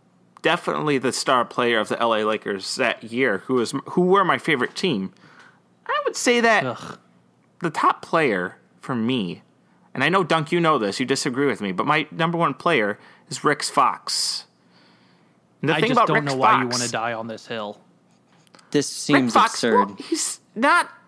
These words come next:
Speaker 1: he's not my favorite player, first and foremost. First and foremost, he's my favorite actor. Uh, you know, I'm a movie buff.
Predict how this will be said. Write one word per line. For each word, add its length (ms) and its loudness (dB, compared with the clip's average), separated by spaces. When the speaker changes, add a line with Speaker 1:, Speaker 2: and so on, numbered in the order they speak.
Speaker 1:
he's 200 -2
not 140 2
my 100 0
favorite 360 0
player, 220 0
first 220 -2
and 120 -8
foremost. 580 -4
First 260 0
and 80 -4
foremost, 380 0
he's 120 -14
my 120 0
favorite 480 -2
actor. 600 -4
Uh, 300 2
you 100 2
know, 80 4
I'm 140 2
a 40 2
movie 280 2
buff. 420 0